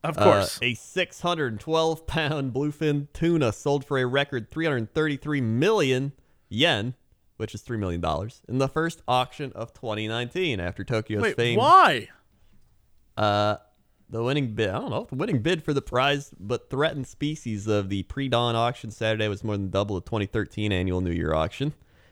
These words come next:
Speaker 2: Is paid by Kiyomura Corp, whose owner Kiyoshi Kimura runs the sushi Zanmai chain. Kimura has often won the annual auction in the past.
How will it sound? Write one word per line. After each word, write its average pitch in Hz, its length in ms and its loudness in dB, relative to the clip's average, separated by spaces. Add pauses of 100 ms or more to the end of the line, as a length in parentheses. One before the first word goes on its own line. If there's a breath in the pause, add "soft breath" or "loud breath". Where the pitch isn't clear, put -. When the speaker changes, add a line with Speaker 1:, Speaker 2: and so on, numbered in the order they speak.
(140)
Speaker 2:
Is 104 180 -2
paid 127 340 2
by 107 480 2
Kiyomura 135 1000 0
Corp, 107 400 -2 (140)
whose 123 180 -4
owner 120 520 0
Kiyoshi 135 720 -2 (100)
Kimura 135 520 2
runs 120 300 -2
the 120 100 -6
sushi 127 440 -4
Zanmai 95 560 2
chain. 87 360 -2 (580)
Kimura 120 500 0
has 110 160 -4
often 110 260 0
won 101 140 -4
the 95 100 -2
annual 92 300 0
auction 95 320 0
in 101 80 -4
the 117 80 -6
past. 202 480 -2